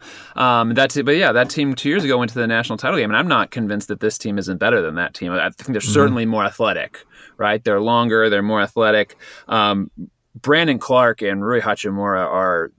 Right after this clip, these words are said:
Speaker 1: are the truth, man. Particularly Brandon Clark. I mean, I, I'd watched him play a few times, but every time I watch that guy play, I'm just, I'm more and more impressed with him. He's just, he's just incredible. And they made, like you mentioned,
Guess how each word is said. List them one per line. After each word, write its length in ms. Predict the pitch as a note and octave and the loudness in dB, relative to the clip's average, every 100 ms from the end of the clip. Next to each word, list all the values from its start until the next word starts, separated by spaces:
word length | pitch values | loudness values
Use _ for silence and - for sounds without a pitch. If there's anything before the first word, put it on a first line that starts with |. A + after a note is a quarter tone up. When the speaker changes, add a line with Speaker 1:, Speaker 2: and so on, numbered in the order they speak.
| - G2+ _ | -20 -20 _
Speaker 1:
are 160 | G#2 G2+ | -4 -2
the 140 | F2+ | -4
truth, 540 | - - G2 F#2+ - F#2+ | -8 -8 -6 -8 -10 -10
man. 200 | F2 - | -10 -10
Particularly 400 | - G3+ F3 B2 | 0 2 2 2
Brandon 300 | A#2 G#2 F#2 | 2 0 -2
Clark. 300 | A2+ F#2+ - | -2 -2 -2
I 60 | A2+ | -2
mean, 140 | A2 | 0
I, 160 | A#2 A#2 | 0 0
I'd 200 | A2+ G#2+ | -2 0
watched 220 | A#2 A2+ | 0 0
him 120 | G#2+ | -2
play 160 | G#2+ G#2+ | 0 0
a 40 | |
few 160 | - A2 | 0 -4
times, 360 | - G2 F#2 - - - | -4 -4 -6 -10 -20 -6
but 120 | - | 0
every 160 | C3 C#3+ | 2 2
time 180 | B2+ A2+ | 0 -2
I 60 | |
watch 240 | G2+ G2 - | 0 -2 -2
that 160 | F2+ | -4
guy 140 | G2+ F2+ | -2 -4
play, 260 | - G2 | -2 -2
I'm 120 | F2+ F2+ | -2 -6
just, 220 | F2+ - | -10 -10
I'm 100 | F#2+ | -6
more 240 | F#2+ G2 G#2 | -4 -2 -2
and 100 | F#2+ | -2
more 200 | G2 F#2+ | -2 -4
impressed 360 | F2+ G2+ G2 | -4 -4 -4
with 120 | - F2 | -6 -8
him. 140 | E2+ | -8
He's 180 | F#2 - | -8 -8
just, 260 | F#2+ - - | -10 -12 -10
he's 240 | G2 A2 | -10 -6
just 160 | G#2+ - | -6 -8
incredible. 440 | - G#2+ A2 A2+ | -8 -4 -4 -4
And 160 | G2+ G2+ | -4 0
they 180 | A#2 | 0
made, 440 | C#3 A#2 G#2+ G#2+ G#2 | 2 0 0 0 0
like 200 | G#2+ G#2+ | -2 -4
you 80 | A2+ | -4
mentioned, 480 | A2+ C#3 G2+ F#2 | -2 -2 -4 -6